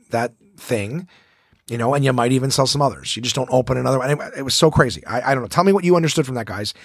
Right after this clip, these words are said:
If, if you understood that I was like, "Hi, can I buy a bottle and then open it?" Um, I don't know.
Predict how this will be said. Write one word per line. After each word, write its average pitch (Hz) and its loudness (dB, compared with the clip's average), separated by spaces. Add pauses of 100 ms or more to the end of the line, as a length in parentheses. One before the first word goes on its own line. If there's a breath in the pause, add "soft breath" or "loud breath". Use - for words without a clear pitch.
(320 loud breath)
If, 131 -6
if 120 -4
you 180 2
understood 156 -2 (200 soft breath)
that 123 -2
I 139 4
was 139 2
like, 139 -6
"Hi, 165 2
can 147 -6
I 196 0
buy 202 4
a 202 6
bottle 139 0
and 123 -6
then 117 -8
open 107 0
it?" - -6 (760)
Um, 185 -2
I 196 0
don't 208 -4
know. 208 -2